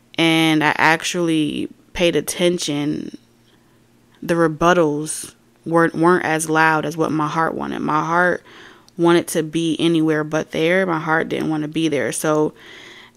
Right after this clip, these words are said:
at the time, it wasn't even trying to get to another person. It was like, my heart wants to be free. My heart wants to see. I know this isn't the end for me. I know there's better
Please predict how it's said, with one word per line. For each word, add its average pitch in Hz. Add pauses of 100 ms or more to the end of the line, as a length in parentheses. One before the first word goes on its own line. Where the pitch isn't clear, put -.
(120)
at 180
the 170
time, 202
it 175
wasn't 175
even 160
trying 156
to 156
get 160
to 156
another 143
person. 160
It 151
was 147
like, 147
my 156
heart 160
wants 151
to -
be 151
free. 160
My 151
heart 160
wants 156
to 151
see. 160
I 151
know 165
this 160
isn't 151
the -
end 165
for 196
me. 196
I 147
know 160
there's 156
better 156